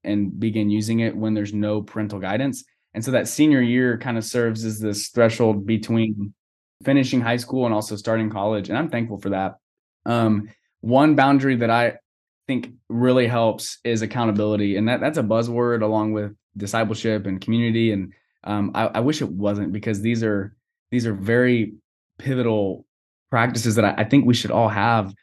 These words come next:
Um, but for, for an, an accountability purpose, uh, I meet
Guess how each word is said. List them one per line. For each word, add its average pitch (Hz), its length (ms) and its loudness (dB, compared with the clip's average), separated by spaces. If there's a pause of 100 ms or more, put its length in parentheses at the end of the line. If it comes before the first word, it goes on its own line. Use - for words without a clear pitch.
(300)
Um, 104 440 -2
but 120 320 0
for, 113 480 -2
for 120 160 0
an, 110 120 0
an 113 120 -2
accountability 120 640 0
purpose, 104 600 -6
uh, 101 520 -2 (200)
I 113 240 2
meet 120 380 2